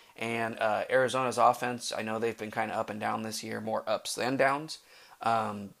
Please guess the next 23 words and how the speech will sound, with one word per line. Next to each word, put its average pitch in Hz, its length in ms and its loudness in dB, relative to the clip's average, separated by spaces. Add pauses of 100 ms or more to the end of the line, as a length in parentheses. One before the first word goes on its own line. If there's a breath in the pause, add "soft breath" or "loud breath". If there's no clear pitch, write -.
(140)
they 120 300 2
can 139 200 0
put 139 140 4
up 135 140 6
points 131 260 0
in 113 60 2
a 113 60 0
hurry, 110 340 4 (140)
um, 95 340 -8
especially 117 440 0
when 120 120 0
they 117 120 0
get 117 160 -2
Hopkins 117 440 2
going 117 360 -4
and 110 120 -6
get 110 140 -8
that 104 180 0
running 107 240 -6
game 101 200 -12
going 113 260 -6
as - 160 -10
well. - 260 -4